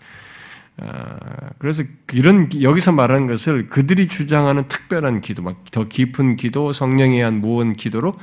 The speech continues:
계속 강조를 하는 겁니다. 음, 지금도 많은 사람들이 그렇게 하죠. 아, 근데 요즘 같은 경우는 예언운동까지 이제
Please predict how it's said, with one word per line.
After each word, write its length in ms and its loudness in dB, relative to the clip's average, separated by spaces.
계속 420 0
강조를 420 0
하는 160 -8
겁니다. 320 -16
음, 100 -14
지금도 300 -6
많은 300 -2
사람들이 260 2
그렇게 220 -12
하죠. 380 -8
아, 220 -12
근데 380 -6
요즘 300 4
같은 240 2
경우는 400 2
예언운동까지 840 8
이제 520 -2